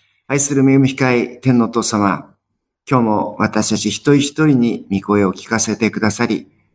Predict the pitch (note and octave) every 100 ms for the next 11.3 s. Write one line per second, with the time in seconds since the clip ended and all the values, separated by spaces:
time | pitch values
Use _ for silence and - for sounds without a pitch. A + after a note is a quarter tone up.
0 | _ - F#2+ G2+ F#2+ F#2 A#2+ C3 C3+ -
1 | - _ _ _ _ _ _ _ _ D3
2 | B2+ C3+ B2+ - - F3 D#3 G2 - -
3 | _ - E3 D#3+ C3 B2 - - - G#2+
4 | G2+ G2 G#2 G2+ G#2 - G#2 G2 F#2+ F#2
5 | G#2 G2+ - G2 A#2+ B2+ - G#2+ D2+ -
6 | _ _ _ _ _ C3 C#3 C3 - -
7 | _ _ - B2+ D3 C#3 B2 A2+ A#2+ A#2
8 | - - _ - - C3 B2+ B2+ A#2+ -
9 | B2+ B2 B2 A2+ - _ _ _ - D#3+
10 | C#3+ A#2+ A2+ C3 B2+ B2 A#2+ - E3 D3
11 | G2+ -